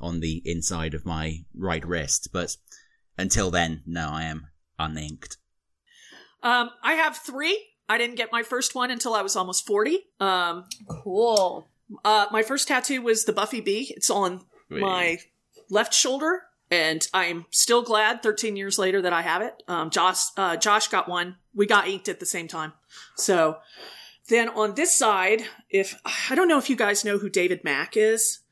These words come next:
Speaker 2: He created a property called Kabuki. Um, he also has done, uh, a lot of work with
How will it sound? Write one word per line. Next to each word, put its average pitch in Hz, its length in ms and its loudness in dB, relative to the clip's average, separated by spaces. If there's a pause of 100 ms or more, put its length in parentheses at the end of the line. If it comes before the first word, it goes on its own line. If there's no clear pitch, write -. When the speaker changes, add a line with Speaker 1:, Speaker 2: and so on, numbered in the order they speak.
(380)
Speaker 2:
He - 200 -6
created 220 360 4
a 208 40 -2
property 208 460 2
called 190 280 0
Kabuki. 220 640 -4 (460)
Um, 170 280 -2
he 214 160 0
also 208 480 4
has 185 400 2
done, 185 420 0
uh, 139 280 -6
a - 60 0
lot 185 180 2
of 175 100 -2
work 185 280 -2
with 165 420 0